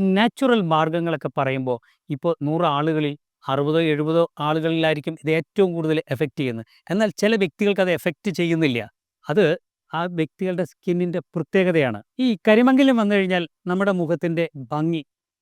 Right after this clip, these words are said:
വളരെയധികം കുറഞ്ഞു പോകും. അത് പലപ്പോഴും നമുക്കൊരു മുപ്പതോ നാൽപതോ വയസ്സ് കഴിഞ്ഞതിന് ശേഷമായിരിക്കും ഇതെല്ലാം ഉണ്ടാകുന്നത്. ഈ മുഖത്തിന് പ്രത്യേകിച്ച് നമ്മൾ ആ പ്രായത്തിലൊക്കെ ആയിരിക്കും ഏറ്റവും കൂടുതൽ സൗന്ദര്യത്തെപ്പറ്റി ചിന്തിക്കാൻ തുടങ്ങുന്നത്.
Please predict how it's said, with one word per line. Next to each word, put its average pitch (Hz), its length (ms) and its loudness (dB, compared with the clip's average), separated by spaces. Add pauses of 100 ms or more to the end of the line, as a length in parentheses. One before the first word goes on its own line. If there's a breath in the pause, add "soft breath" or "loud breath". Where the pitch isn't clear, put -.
(260)
വളരെയധികം 160 480 0 (100)
കുറഞ്ഞു 143 340 0
പോകും. 107 260 -8 (960)
അത് 202 100 2
പലപ്പോഴും 214 540 4 (300)
നമുക്കൊരു 196 400 -2
മുപ്പതോ 190 480 -2
നാൽപതോ 175 500 -4
വയസ്സ് 160 360 -2
കഴിഞ്ഞതിന് 190 540 2
ശേഷമായിരിക്കും 156 720 -2 (360)
ഇതെല്ലാം 175 440 0 (180)
ഉണ്ടാകുന്നത്. 123 520 -4 (420)
ഈ 170 60 0
മുഖത്തിന് 175 380 0
പ്രത്യേകിച്ച് 190 440 0
നമ്മൾ 185 240 0
ആ 185 120 4
പ്രായത്തിലൊക്കെ 185 640 2
ആയിരിക്കും 160 280 -2 (680)
ഏറ്റവും 202 220 4
കൂടുതൽ 165 340 -2 (320)
സൗന്ദര്യത്തെപ്പറ്റി 170 880 -2 (140)
ചിന്തിക്കാൻ 160 460 0
തുടങ്ങുന്നത്. 120 360 -6